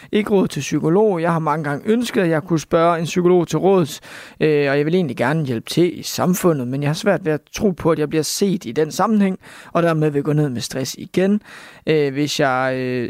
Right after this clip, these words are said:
igen søger, øh, ind i den branche. Der mangler ligesom en mulighed for at komme lidt videre," skriver hun, øh, øh, men dog påpeger, "få, få hjælp i psykiatrien." Øhm, sådan nogen,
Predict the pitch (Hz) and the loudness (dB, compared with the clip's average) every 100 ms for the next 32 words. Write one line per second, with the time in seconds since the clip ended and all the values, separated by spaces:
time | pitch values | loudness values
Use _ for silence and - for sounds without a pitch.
0 | - 147 147 143 - - - 147 143 143 | -2 0 2 0 -2 -6 -2 2 4 4
1 | 147 135 127 131 127 123 120 - 151 151 | 2 0 0 0 0 0 -2 -2 -2 -2
2 | - 151 151 117 120 135 - 131 139 160 | 0 0 0 -2 -6 -6 -4 -2 0 2
3 | 175 180 190 190 190 214 214 196 175 165 | 4 4 4 4 4 4 4 2 0 -2
4 | 180 180 196 185 226 240 190 - 214 185 | 0 2 2 2 4 4 2 2 2 2
5 | 147 156 143 160 156 147 - - - - | 0 -2 0 2 4 2 -2 -14 -20 -20
6 | - - 160 151 165 160 156 175 175 156 | -6 0 0 2 2 2 2 2 2 0
7 | 123 - 156 131 - 151 156 165 - 127 | -2 -4 -2 -2 0 2 2 0 -4 -4
8 | 151 139 131 123 - 165 110 - - - | -2 0 0 0 2 2 0 -4 -12 -16
9 | 147 - 156 147 143 - - 190 208 185 | -10 -2 0 0 -4 -4 -2 0 0 0
10 | 185 208 | 2 0